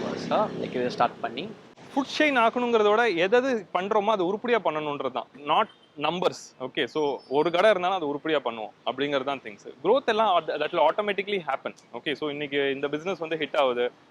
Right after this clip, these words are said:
Speaker 2: நிறைய பேர் வந்து they wanted to start up food business, அவங்க வந்து இன்னைக்கு வந்து அப்ரோச் பண்ணிட்டு இருக்காங்க. There are people who doesn't have any investment, still they are approaching.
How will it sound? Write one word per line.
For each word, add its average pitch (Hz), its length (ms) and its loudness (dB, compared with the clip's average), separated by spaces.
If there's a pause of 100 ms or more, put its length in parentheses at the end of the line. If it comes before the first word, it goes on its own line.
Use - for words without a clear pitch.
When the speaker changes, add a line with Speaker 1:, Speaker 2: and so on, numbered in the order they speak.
(200)
Speaker 2:
நிறைய 190 260 6
பேர் 208 200 4
வந்து 180 200 2 (260)
they 160 140 0
wanted 180 280 2
to 180 120 -4
start 156 240 2
up 135 80 -18 (120)
food 156 220 -8
business, 120 280 -8 (500)
அவங்க 262 220 4 (100)
வந்து 233 220 0
இன்னைக்கு 208 220 0
வந்து 196 160 4
அப்ரோச் 180 340 -2
பண்ணிட்டு 139 260 -4
இருக்காங்க. 110 280 -4 (800)
There 170 160 8
are 190 80 6 (100)
people 233 260 0 (260)
who 202 80 0 (180)
doesn't 208 320 2
have 214 120 6 (140)
any 202 120 0 (100)
investment, 185 480 -4
still 233 240 2
they 196 120 6
are 151 120 4
approaching. 123 400 -8